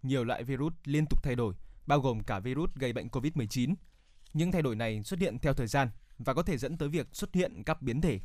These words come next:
có các đặc tính mới. Bởi vậy, vaccine phòng covid mười chín có hiệu quả trong việc bảo vệ người dân tránh bệnh nặng, tránh phải nhập viện và thậm chí tránh nguy cơ tử vong. Để bảo vệ sức khỏe của gia đình và cộng đồng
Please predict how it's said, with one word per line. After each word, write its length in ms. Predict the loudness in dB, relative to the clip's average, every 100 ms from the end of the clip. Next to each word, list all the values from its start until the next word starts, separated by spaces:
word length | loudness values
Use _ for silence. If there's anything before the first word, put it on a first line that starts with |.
| -2
có 140 | -2
các 220 | 0 -2 0
đặc 180 | -4
tính 160 | 0 2
mới. 220 | 4 2 -2 -16 -20 -20 -20 -12 2
Bởi 140 | 4
vậy, 220 | 4 0 -10 -16 -4
vaccine 340 | -2 2 2
phòng 260 | 2 0 0
covid 200 | 0 2
mười 140 | 0
chín 300 | 0 -2 -2
có 200 | 0 2
hiệu 160 | 2 2
quả 260 | 2 0 -2
trong 140 | -4 -2
việc 220 | -4 -2
bảo 180 | 0 0
vệ 140 | -2
người 160 | -6 -2
dân 240 | 0 -2 -6 -6
tránh 180 | -2
bệnh 160 | 0 2
nặng, 140 | 0 -2 -16 -20 -8
tránh 200 | -2 0
phải 120 | 2
nhập 100 | 0 2
viện 180 | 0 -2 -16 -4
và 100 | -2
thậm 140 | -2 -4
chí 280 | -2 -2 -4 -12 -8
tránh 200 | -4 0
nguy 100 | 0
cơ 160 | 0 -2
tử 80 | 4
vong. 180 | 4 4 -4 -20 -20 -20 -20 -20 2
Để 140 | 4
bảo 120 | 4
vệ 120 | 2 0
sức 160 | 4
khỏe 220 | 6 6
của 120 | 2 2
gia 140 | 4
đình 180 | 4 2
và 80 | -2
cộng 200 | -2 0
đồng 160 | 0